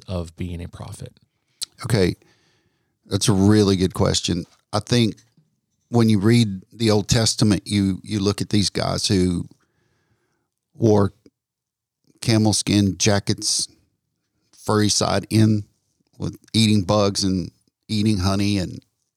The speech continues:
Speaker 2: casting judgment on people. But, and that's part of, of prophet, Old Testament prophet. But when Jesus came on the scene,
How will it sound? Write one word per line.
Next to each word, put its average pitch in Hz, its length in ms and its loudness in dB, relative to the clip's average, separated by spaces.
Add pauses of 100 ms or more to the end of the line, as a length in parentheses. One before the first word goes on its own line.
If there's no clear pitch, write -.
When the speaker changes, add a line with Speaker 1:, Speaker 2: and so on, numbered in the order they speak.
(1300)
Speaker 2:
casting 104 720 0 (240)
judgment 107 500 0
on 101 160 2
people. 110 380 2
But, 95 240 -2 (560)
and 113 120 0
that's 123 220 0 (480)
part 123 460 2
of, 98 240 -2 (280)
of 101 160 -2
prophet, 101 420 0
Old 101 180 0
Testament 95 480 0 (280)
prophet. 92 460 -2
But 101 220 0 (200)
when 110 280 -2
Jesus 123 480 2
came 87 260 -4
on 82 140 -8
the - 80 -10
scene, - 460 -8